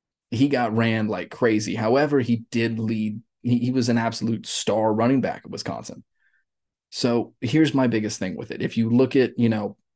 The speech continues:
it, it, it would be ridiculous. I-, if I'm An-, if I'm the head coach, I would be very upset about the situation. But let, let's start kinda breaking it down piece by piece by piece before we go into full tangents.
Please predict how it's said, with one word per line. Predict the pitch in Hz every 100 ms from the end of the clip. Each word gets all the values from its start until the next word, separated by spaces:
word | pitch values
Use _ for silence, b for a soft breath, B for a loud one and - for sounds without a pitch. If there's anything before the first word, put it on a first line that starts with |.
| _
it, | 120 120
it, | 127 -
it | 151
would | 156
be | 156 135 120 -
ridiculous. | 123 120 117 - _ _ _ 151 135 120 - - -
I-, |
if | 127 117 127
I'm | 160 160
An-, | 147 113
if | 123
I'm | 143 175
the |
head | 135 113
coach, | 107 80 - - - _ _ _ _ _ _ _ _ _ _ _ _ _ _ _ _ _ _ _ _ _ _
I | 123 135
would | 131
be | 117
very | 107 117 110
upset | 104 104
about | 101
the | -
situation. | 92 - 90 - 110
But | 113
let, | 131
let's | 135 127
start | - 123
kinda | 127 123 113 110
breaking | 117 107 117
it | 110
down | 110 107
piece | 104 107
by | 104
piece | 98 98
by | - 98
piece | 139 135 123
before | 113 147
we | 104
go | 107
into | 101 -
full | 82
tangents. | - 69 - -